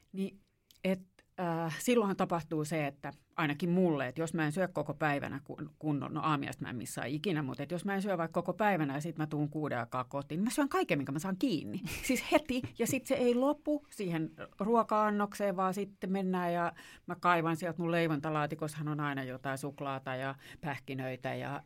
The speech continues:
whatever. Niin sittenhän on vähän tukala olo koko ajan.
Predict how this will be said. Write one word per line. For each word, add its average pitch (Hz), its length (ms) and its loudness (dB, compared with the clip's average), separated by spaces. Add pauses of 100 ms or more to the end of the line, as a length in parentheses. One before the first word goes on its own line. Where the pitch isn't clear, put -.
(320)
whatever. 151 460 -4 (500)
Niin 226 80 -4
sittenhän 254 320 2
on 262 200 6
vähän 208 280 4
tukala 139 580 2
olo 131 300 0
koko - 320 -8
ajan. 147 240 -8